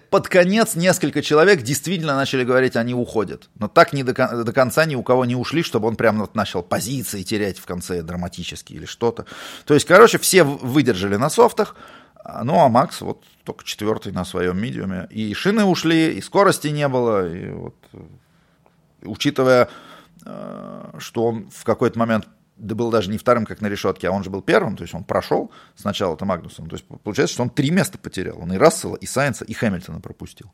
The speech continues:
За треть дистанции. Рассел, конечно, был приободрен, говорит: «Вот наши новинки Остина наконец-то заработали». Я напоминаю, что в Остине там это было не очевидно, но в Мехико на самом деле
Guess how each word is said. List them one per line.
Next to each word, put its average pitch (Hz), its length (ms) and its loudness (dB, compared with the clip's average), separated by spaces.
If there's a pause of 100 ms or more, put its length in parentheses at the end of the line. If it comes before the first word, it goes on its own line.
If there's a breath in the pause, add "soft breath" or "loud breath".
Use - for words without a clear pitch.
За 107 180 0
треть 131 340 0
дистанции. - 600 -6 (1080 loud breath)
Рассел, 165 300 8
конечно, 98 340 -4
был 85 100 -12
приободрен, 131 500 2
говорит: 107 200 -6
«Вот 139 280 -6
наши 101 240 -6
новинки 113 480 -4
Остина 104 580 0
наконец-то 101 500 -4
заработали». 113 600 0 (260 loud breath)
Я 143 80 -4
напоминаю, 175 300 0
что 139 120 -4
в 135 80 0
Остине 117 320 0
там 113 140 0
это 110 160 -4
было 120 140 0
не 131 100 -4
очевидно, 208 400 -4
но 147 120 2
в 120 60 -2
Мехико 202 440 0
на 135 140 2
самом 123 420 2
деле 85 320 -8